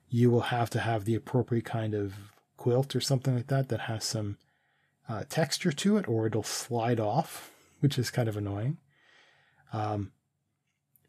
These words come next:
but, but I got satin, which is, you know, it's like the fake, shiny, slippery stuff. The thing is, so the first problem is I got it,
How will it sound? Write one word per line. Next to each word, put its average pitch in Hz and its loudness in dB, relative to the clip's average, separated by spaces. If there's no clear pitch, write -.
but, 117 0
but 127 4
I 117 4
got - 0
satin, 135 2
which 127 2
is, 131 2
you 143 8
know, 120 6
it's 143 2
like 185 8
the 185 8
fake, 127 4
shiny, 110 0
slippery 110 0
stuff. - -10
The 117 -4
thing 180 6
is, 135 8
so - 0
the 104 2
first 240 6
problem 98 2
is 98 -2
I 117 2
got 117 6
it, 190 6